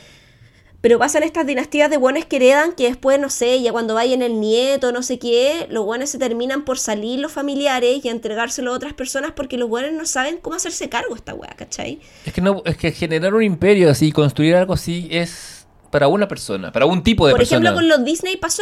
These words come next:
Speaker 1: ¿cachai? Tuvo Walt Disney, después tuvo el hermano, después tuvo el hijo del hermano, que creo que era, eh, Ro-, Royce Disney.
Speaker 2: Mm.
Speaker 1: Y después de ese weón como que estuvieron otros que duraron nada, porque en verdad era el único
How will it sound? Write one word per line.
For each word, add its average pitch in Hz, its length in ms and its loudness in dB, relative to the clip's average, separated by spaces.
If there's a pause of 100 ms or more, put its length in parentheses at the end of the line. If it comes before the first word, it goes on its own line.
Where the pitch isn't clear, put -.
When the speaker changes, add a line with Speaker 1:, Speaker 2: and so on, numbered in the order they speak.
Speaker 1:
¿cachai? 277 400 -4
Tuvo 294 180 -2
Walt 294 260 2
Disney, 330 360 -2
después 294 240 -4
tuvo 294 180 0
el 285 80 0
hermano, 294 680 0
después 277 300 -6
tuvo 277 160 2
el 262 80 2
hijo 381 200 -2
del 240 80 -2
hermano, 240 500 -4
que 233 120 -2
creo 240 220 -2
que 247 60 2
era, 240 360 0
eh, 202 420 -2
Ro-, 240 300 -2
Royce 240 400 -2
Disney. 320 460 -6
Speaker 2:
Mm. 139 160 -4 (460)
Speaker 1:
Y 247 140 2
después 247 240 2
de 349 60 -6
ese 359 140 -6
weón 339 200 -4
como 359 140 -8
que 359 60 -6
estuvieron 330 280 -4
otros 349 160 -10
que 311 140 -2
duraron 269 440 0
nada, 285 460 0 (300)
porque 262 240 -2
en 285 60 0
verdad 269 260 0
era 403 80 0
el 349 100 2
único 392 300 -2